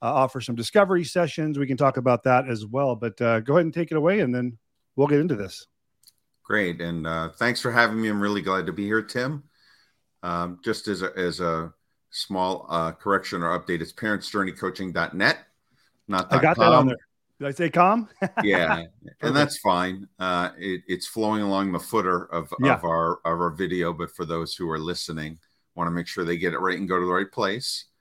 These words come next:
Speaker 1: Correct.
Speaker 2: Um, long story short, I, I am a certified parent coach. I work with, uh, married parents, co-parents, and single parents to help them,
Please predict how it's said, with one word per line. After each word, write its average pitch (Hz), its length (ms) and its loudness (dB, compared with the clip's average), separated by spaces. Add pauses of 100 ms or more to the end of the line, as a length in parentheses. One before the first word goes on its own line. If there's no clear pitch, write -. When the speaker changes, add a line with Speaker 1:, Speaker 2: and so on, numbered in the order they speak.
(160)
Speaker 1:
Correct. 110 400 -4
Speaker 2:
Um, 92 640 2 (280)
long 117 240 4
story 123 380 4
short, 139 540 2
I, 101 260 0
I 98 200 2
am 104 240 2
a 104 220 0
certified 104 640 0
parent 110 320 -2
coach. - 520 -2 (600)
I 92 140 0
work 98 340 0
with, 95 360 -2
uh, 85 460 4 (680)
married 98 380 2
parents, 101 480 -2
co-parents, 101 640 -4
and 90 120 -10
single 95 280 -10
parents 101 500 -8
to 87 100 -6
help 90 280 -8
them, 90 400 -6